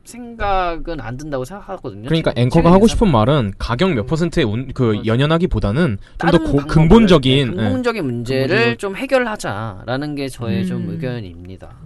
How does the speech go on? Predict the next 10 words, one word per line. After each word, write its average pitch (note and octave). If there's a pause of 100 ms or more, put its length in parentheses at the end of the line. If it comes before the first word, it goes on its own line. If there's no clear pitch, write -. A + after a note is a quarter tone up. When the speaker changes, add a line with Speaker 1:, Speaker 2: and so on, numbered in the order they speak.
Speaker 2:
몇, A#2
얼마에 C#3
파느냐가 F#3+
중요한 B2+
게 A#2+
아니라 G2+
Speaker 1:
네. F#2 (280)
Speaker 2:
더 A#2+
나은 A2+
문화 G#2+